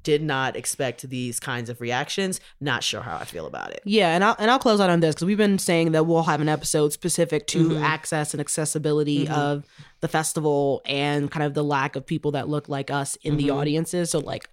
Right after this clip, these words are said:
Speaker 2: let's table that conversation,
Speaker 1: Yep.
Speaker 2: 'cause I, I think that deserves its episode in itself. But I'll close out on, on Zola for this one. Here's what I would love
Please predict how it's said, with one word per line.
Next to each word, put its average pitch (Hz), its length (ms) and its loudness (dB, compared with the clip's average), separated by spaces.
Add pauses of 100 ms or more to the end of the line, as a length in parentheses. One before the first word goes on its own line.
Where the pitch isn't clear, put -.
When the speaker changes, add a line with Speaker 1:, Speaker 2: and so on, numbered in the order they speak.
Speaker 2:
let's 156 240 -8
table 147 280 -4
that 143 160 -6
conversation, 160 680 -2
Speaker 1:
Yep. 175 120 4
Speaker 2:
'cause 143 100 0
I, 151 140 -2 (140)
I 160 60 -6
think 156 340 -2 (240)
that 147 220 -4
deserves 156 380 0
its 139 100 -10
episode 147 380 0
in 135 160 -2
itself. 147 420 -2
But 175 60 2
I'll 170 80 4
close 233 260 4
out 180 280 4
on, 147 300 0
on 156 160 2
Zola 139 220 0
for 131 140 -8
this 135 180 -8
one. 123 240 -6 (680)
Here's 302 240 4
what 240 120 6
I 196 100 4
would 175 160 2
love 151 560 0